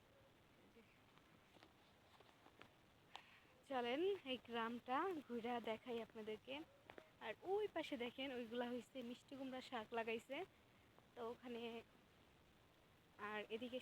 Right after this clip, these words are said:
সবাই মানে হাঁটতাছে, দেখতেছে ঘুরা ঘুরা, যেহেতু এই যে এখানে গরু থাকে। তো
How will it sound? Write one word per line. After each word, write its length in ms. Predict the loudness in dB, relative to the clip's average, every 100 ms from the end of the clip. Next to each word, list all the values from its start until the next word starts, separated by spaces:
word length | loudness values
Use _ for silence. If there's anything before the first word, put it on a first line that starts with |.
| 2
সবাই 280 | 6 8 8 6
মানে 160 | 2 0 -4 -8 -18 -20 -20 -20 -12
হাঁটতাছে, 480 | -10 -4 -4 -4 -4 0 -2
দেখতেছে 400 | -2 -6 -4 -4
ঘুরা 200 | -2 -2 0
ঘুরা, 180 | -2 -4 -8 -20 -20 -20 -20 -20 -12 -2
যেহেতু 300 | 2 2 0 -8 -4 -4
এই 60 | -4
যে 80 | -6 -10 -20 -20 -20 -20 -20 -20 -20 -20 -20 -20 -20 -20 -20 -20 -20 -14
এখানে 240 | -6 -2 0 2
গরু 200 | 2 2 0
থাকে। 280 | -4 -2 -2 -2 -4 -16 -20 -20 -20 -20 -20 -20 -20 -20 -14
তো 80 | -4